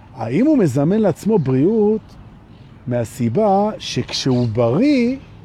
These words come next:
הוא מסוגל להעניק ליקום יותר מאשר כשהוא חולה, אז זימון יצליח. אתם מתחילים לעלות על הרעיון. זאת אומרת,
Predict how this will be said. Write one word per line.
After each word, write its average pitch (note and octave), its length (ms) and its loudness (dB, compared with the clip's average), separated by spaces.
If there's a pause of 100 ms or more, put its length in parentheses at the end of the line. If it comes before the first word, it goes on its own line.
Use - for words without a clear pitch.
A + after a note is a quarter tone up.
(100)
הוא B2+ 220 -4
מסוגל C#3 500 0
להעניק D3+ 800 2 (160)
ליקום B2+ 600 0
יותר F#3 500 2
מאשר D3 460 -2
כשהוא C3 340 -4
חולה, F3+ 560 0 (680)
אז C3+ 120 -2
זימון G#3+ 340 4
יצליח. C3+ 380 -6 (1800)
אתם C#3+ 160 -2
מתחילים G3+ 340 2
לעלות F#3+ 400 2
על G3+ 100 4
הרעיון. G#3 540 0 (800)
זאת A2 260 -12
אומרת, A#3 540 -2